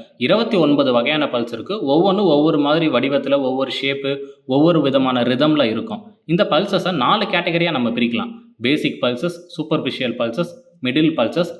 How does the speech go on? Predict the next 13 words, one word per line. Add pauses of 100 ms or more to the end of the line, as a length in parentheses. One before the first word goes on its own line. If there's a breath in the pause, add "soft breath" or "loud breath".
(220)
டீப்
பல்சஸ்
அப்படின்னு
நாலு
கேட்டகரியா
இதை
நம்ம
பிரிக்கலாம். (320 loud breath)
இப்ப
நீங்க
பார்க்கக்கூடிய (140)
இந்த (120)
ஒவ்வொரு